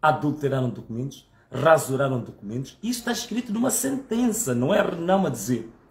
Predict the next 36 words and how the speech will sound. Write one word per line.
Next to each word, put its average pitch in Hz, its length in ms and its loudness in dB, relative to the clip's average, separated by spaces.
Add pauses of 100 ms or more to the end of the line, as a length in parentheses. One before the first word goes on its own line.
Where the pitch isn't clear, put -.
Há 170 140 0
uma 208 180 2
sentença 175 800 -2
de 127 260 -6
um 180 120 0
tribunal 135 720 0 (160)
que 277 100 -4
diz 311 260 -2
isso. - 480 -8 (520)
E - 20 2
ainda 185 340 4
extrai 151 440 0
cópias, 139 600 0
que - 140 -8
era 143 100 -2
para 143 140 -8
mandar 123 300 0
para 143 100 -4
o 127 60 -2
Ministério 117 400 -4
Público 139 480 -4
ou 127 40 -2
para 127 120 -2
a - 20 -6
Procuradoria, 113 680 -4 (320)
para 185 220 0
responsabilizar 127 1080 0
criminalmente 156 920 2 (120)
esses - 260 -6
diretores 131 440 -2
do - 60 -10
stai. - 380 -2 (560)
Em 240 200 4
face - 500 -2
disto 170 560 -2
tudo, 113 580 -8